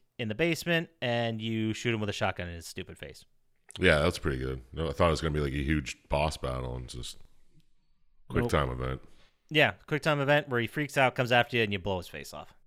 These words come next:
Speaker 2: Boom. That's pretty good.
Speaker 1: You find and you finally find Snake Fist, who is actually a guy by the name of Terry Halford, who's an engineer. He's a researcher for A T C.
Speaker 2: Mm.
Speaker 1: First thing he does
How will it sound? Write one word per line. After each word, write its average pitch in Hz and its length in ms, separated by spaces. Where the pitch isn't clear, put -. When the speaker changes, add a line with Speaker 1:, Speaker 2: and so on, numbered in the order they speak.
Speaker 2:
Boom. 67 480
That's - 140
pretty - 200
good. - 80
Speaker 1:
You 147 80
find 285 400
and 165 220
you 147 100
finally 240 320
find 175 260
Snake 135 300
Fist, 143 260
who 135 80
is 120 100
actually 151 480
a 135 100
guy 131 240
by 127 120
the 123 80
name 123 160
of 113 80
Terry 117 300
Halford, 160 460
who's 127 240
an 113 80
engineer. 113 400
He's 120 100
a 127 60
researcher 139 580
for 131 160
A 127 100
T 120 200
C. 151 340
Speaker 2:
Mm. 67 460
Speaker 1:
First 220 280
thing 180 140
he 156 120
does 127 440